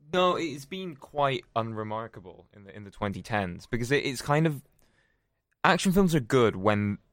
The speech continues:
they're very much aware of how ridiculous they are, and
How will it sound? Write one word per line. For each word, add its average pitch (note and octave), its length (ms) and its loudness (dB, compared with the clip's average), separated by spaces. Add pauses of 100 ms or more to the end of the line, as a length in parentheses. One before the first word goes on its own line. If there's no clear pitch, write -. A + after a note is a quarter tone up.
they're A2 300 2
very A#2 260 4
much B2+ 340 -2
aware G2+ 640 2
of - 160 -10
how G#2 260 0
ridiculous F#2+ 480 -6
they F2 140 -4
are, - 320 -6 (600)
and G#2 560 2